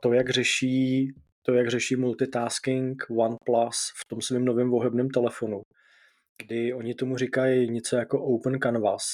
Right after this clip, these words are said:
kdy stejně jak si na Samsungu otevřeš dvě aplikace vedle sebe, každá zabere půlku displeje,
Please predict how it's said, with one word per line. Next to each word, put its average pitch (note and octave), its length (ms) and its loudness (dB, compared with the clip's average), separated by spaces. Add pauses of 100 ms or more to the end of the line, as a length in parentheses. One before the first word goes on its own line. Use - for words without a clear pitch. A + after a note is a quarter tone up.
(120)
kdy A#2 460 2 (920)
stejně C3+ 320 0
jak D#3 100 0
si E3 100 0
na C3+ 100 2
Samsungu C#3 540 2
otevřeš C3+ 400 2
dvě B2 160 2
aplikace B2+ 480 0
vedle C3+ 220 4
sebe, G#2+ 320 -2
každá A#2+ 360 2
zabere B2 280 2
půlku B2+ 320 -2
displeje, G#2 540 -2